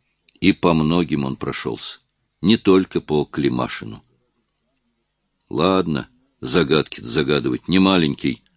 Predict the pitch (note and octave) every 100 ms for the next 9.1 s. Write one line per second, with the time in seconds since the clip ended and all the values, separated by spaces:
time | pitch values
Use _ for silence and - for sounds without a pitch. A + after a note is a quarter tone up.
0 | _ _ _ _ _ _ D2+ F2+ F#2 F#2+
1 | G2+ G#2+ B2 - D#2 C#2+ C2 D#2+ D#2 F#2
2 | - C2+ A#1+ A#1+ - _ _ _ _ _
3 | _ _ _ _ _ _ - A2 B2+ B2+
4 | C3+ A#2+ D#2 - C2+ - D2+ D2 C#2+ D#2
5 | F2 B2+ - _ _ _ _ - G#2+ A#2+
6 | C#2+ - D2 A1+ G#1+ - - - _ _
7 | _ _ _ _ _ _ _ A2+ B2+ A2+
8 | A2 F#2+ F#2 E2+ - F2+ D2 D2+ D#2 -
9 | -